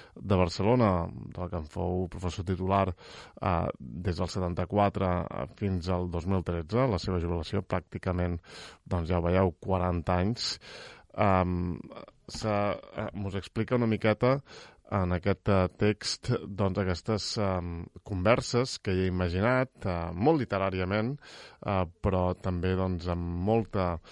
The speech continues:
eh, molt de rigor, diríem, mm, científic, eh, en relació, doncs, a la seva, eh, tasca com a psicoterapeuta, ehm, i la podem, eh, disfrutar en aquest, eh, eh, llibre Diàlegs Ultratumba. Avui en volem parlar amb en, amb el mateix, eh,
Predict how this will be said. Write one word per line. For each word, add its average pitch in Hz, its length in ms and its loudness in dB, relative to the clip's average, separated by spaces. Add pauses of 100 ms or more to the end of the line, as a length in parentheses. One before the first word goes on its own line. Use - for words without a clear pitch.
(320)
eh, 95 120 -2
molt 117 260 2
de 117 60 4
rigor, 104 400 4
diríem, 98 500 2 (320)
mm, 90 260 -4 (160)
científic, - 800 0
eh, 98 60 2 (260)
en 90 100 -6
relació, 90 380 -4
doncs, 90 180 0
a 87 60 0
la 82 100 -2
seva, 90 400 -2 (400)
eh, 92 100 0
tasca 95 380 -2
com 95 140 -2
a 90 60 -2
psicoterapeuta, 104 1000 0 (680)
ehm, 85 760 -2 (180)
i 92 60 -6
la 87 140 -4
podem, 90 480 -2
eh, - 240 -6
disfrutar 95 480 -6
en 92 80 -2
aquest, 90 360 -8
eh, 85 280 -4 (140)
eh, 85 280 -8
llibre 90 540 -4
Diàlegs 92 400 -4
Ultratumba. 92 460 -2
Avui 104 160 4
en 135 100 4
volem 110 180 2
parlar 87 440 -2
amb 87 200 -8
en, 87 220 -8
amb 85 180 -8
el 85 40 -6
mateix, 87 480 -6
eh, 92 60 -4